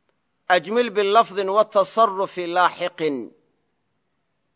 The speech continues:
shirkin wa tarkiibin wa diddin shaabaha."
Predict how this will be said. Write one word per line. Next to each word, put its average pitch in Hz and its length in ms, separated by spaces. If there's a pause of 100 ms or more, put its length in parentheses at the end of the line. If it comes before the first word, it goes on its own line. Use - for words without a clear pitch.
(880)
shirkin 240 480
wa 190 160
tarkiibin 190 680
wa 170 140
diddin 156 420
shaabaha." 123 600